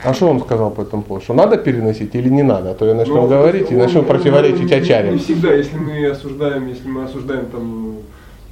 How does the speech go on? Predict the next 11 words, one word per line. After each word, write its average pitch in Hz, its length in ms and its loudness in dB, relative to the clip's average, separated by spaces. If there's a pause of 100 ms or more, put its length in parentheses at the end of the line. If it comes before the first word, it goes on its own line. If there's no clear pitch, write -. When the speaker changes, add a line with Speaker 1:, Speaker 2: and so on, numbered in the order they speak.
(260)
Speaker 2:
Тритараштра 127 760 -8
или 120 140 -10
мы 120 160 -8
осуждаем 113 640 -8
там, 110 140 -12 (100)
э, - 1000 -18
кого? 107 300 -8 (140)
Прохла-, 143 440 -2
э, 127 60 -6
не, 127 280 -4 (1000)
Хираньякашипу, 135 680 -4